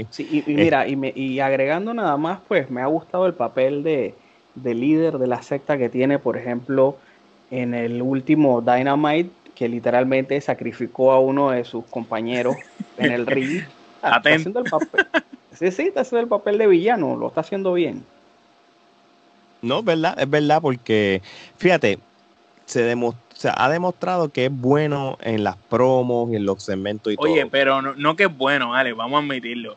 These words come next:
Speaker 3: Yo mismo no sabía qué tan bueno era ese hombre en el micrófono, y es otra cosa, ¿viste?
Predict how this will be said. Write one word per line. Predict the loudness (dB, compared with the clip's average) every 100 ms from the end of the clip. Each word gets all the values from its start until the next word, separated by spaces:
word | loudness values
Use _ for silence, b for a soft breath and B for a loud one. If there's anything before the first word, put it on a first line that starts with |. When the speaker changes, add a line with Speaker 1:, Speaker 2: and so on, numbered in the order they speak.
| b b b _ -20 0
Speaker 3:
Yo | 2 4
mismo | 4 4 4 4 4
no | 2 -2
sabía | 0 0 2 2 2
qué | 0 -4
tan | 0 0 0
bueno | 2 2 2 0
era | 0 0
ese | 0 -6
hombre | -4 -6
en | -6
el |
micrófono, | -10 -14 -18 -18 -20
y | -14 -12
es | -8
otra | 0 0
cosa, | 0 -8 -8
¿viste? | -10 -10 -18